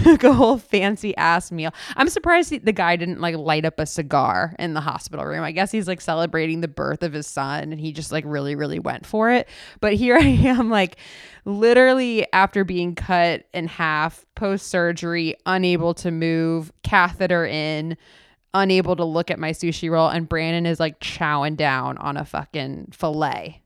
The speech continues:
like, <laughs> next to me, just all smiles, you know? Um, <laughs> so that's, that's, that's a core memory that's, that's really, uh, in there from my hospital stay.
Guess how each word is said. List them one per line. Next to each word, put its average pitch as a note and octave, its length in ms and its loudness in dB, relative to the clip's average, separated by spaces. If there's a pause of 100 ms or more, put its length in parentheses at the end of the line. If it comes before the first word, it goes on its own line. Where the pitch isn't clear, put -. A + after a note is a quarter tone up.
(140)
like, D#3+ 220 -8
<laughs> D#3+ 40 -20
next G#3 580 2
to - 80 6
me, G3+ 300 2
just F3+ 380 -4
all G3+ 200 8
smiles, C#3+ 680 -2
you F#3 160 -2
know? F3+ 240 0 (640)
Um, F3 720 0
<laughs> - 40 -2
so A#3+ 220 4 (140)
that's, E4+ 260 6
that's, - 320 4 (260)
that's E4+ 200 4
a F#4+ 60 2
core G3+ 340 2
memory E3 560 0
that's, D#3+ 380 -4
that's F3 260 -4
really, D#3 400 -2
uh, C#3+ 260 -2
in D#3+ 200 -6
there D3+ 140 -6
from D#3+ 200 -4
my D3+ 100 -4
hospital D3 480 -8
stay. D#3+ 420 -6